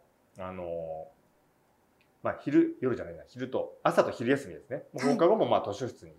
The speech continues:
Speaker 1: て、で、そういう、まあ、本を読んだりっていうので、その、これ何個か前のその読書のやり方っていうところで話をしましたけど、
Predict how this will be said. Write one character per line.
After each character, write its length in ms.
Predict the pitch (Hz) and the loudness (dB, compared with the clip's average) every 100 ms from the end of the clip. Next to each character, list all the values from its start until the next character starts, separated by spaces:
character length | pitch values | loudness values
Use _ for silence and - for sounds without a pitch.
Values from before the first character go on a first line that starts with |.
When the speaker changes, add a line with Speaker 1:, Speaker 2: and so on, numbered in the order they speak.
| _ | _
Speaker 1:
て、 300 | 95 85 - - _ _ _ _ | -6 -6 -6 -16 _ _ _ _
で、 180 | 196 185 | 4 6
そ 180 | - 151 | 4 2
う 60 | |
い 220 | 131 123 101 | 2 2 2
う、 40 | |
ま 120 | 107 | 2
あ、 160 | 87 - - | 0 -2 -12
本 240 | - 131 90 | -4 -2 -2
を 20 | |
読 160 | 95 113 | -2 -2
ん 60 | |
だ 80 | 95 | -4
り 80 | 82 | -6
っ 20 | |
て 160 | - 82 | -10 -16
い 60 | |
う 40 | 73 | -16
の 120 | 73 | -6
で、 280 | 104 85 - | -2 -2 -6
そ 80 | 95 | -12
の、 240 | 90 - - _ _ _ _ _ _ _ _ _ _ _ _ _ _ _ _ _ _ | -12 -12 -16 _ _ _ _ _ _ _ _ _ _ _ _ _ _ _ _ _ _
こ 100 | 117 | -2
れ 100 | 110 | 0
何 260 | 135 208 | 2 2
個 100 | - | 2
か 100 | 113 | -2
前 180 | 104 104 | 0 0
の 80 | 87 | -2
そ 100 | 90 | -4
の 80 | 95 | 0
読 160 | 190 | 0
書 100 | - | 2
の 80 | 143 | 0
や 80 | 98 | 0
り 120 | 95 | -2
方 200 | 98 - | -4 -6
っ 100 | - | -6
て 100 | - | -6
い 60 | 92 | -6
う 40 | |
と 100 | - | -6
こ 80 | - | -6
ろ 40 | 107 | -6
で 80 | |
話 260 | 87 101 - | -6 -10 -8
を 80 | 98 | -12
し 160 | - | -12
ま 100 | 95 95 | -14 -16
し 60 | |
た 100 | - | -18
け 120 | - | -16
ど、 380 | 98 135 - - | -4 -2 -2 -4